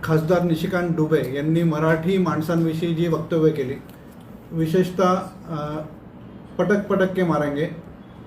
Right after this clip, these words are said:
आणि दुसरं वाक्य होतं, "आप हमारे तुकड़ों पे पलते हो".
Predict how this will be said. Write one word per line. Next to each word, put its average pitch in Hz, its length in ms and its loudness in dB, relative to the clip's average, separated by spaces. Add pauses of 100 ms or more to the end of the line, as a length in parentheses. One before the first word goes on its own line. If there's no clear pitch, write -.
(720)
आणि 170 120 2
दुसरं 175 300 2
वाक्य 175 280 2
होतं, 180 340 2 (600)
"आप 180 200 2
हमारे 180 380 4
तुकड़ों 170 360 0
पे 175 100 0
पलते 156 320 0
हो". 131 100 0